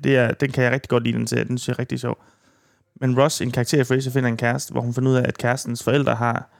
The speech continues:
øh, abnormt, øh, store næser. Så hun, øhm, hun frygter simpelthen, hvis de skulle få et barn sammen. Og der tror jeg måske, det er den samme skuespiller, der er med i, i Venner her.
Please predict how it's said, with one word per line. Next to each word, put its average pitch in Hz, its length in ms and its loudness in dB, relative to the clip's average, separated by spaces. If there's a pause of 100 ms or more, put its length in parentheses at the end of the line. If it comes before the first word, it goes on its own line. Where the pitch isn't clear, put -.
(440)
øh, 120 260 2
abnormt, 131 460 2 (200)
øh, 117 220 2
store 131 240 4
næser. 123 540 0
Så 123 240 -2
hun, 127 280 0
øhm, 117 380 0 (1600)
hun 127 120 -2
frygter 151 260 0
simpelthen, 127 240 2
hvis 117 80 0
de 131 100 -6
skulle - 180 -8
få 127 80 2
et 120 80 -6
barn 120 200 -2
sammen. 117 240 -8 (1040)
Og 123 100 -6
der 131 60 0
tror 147 160 2
jeg 131 40 4
måske, 127 180 0
det 123 60 0
er 123 40 0
den 123 80 -2
samme 127 220 -2
skuespiller, 139 400 -4
der 113 80 0
er 117 40 0
med 120 160 2
i, 117 80 -2 (160)
i 123 60 -2
Venner 127 200 2
her. 120 160 0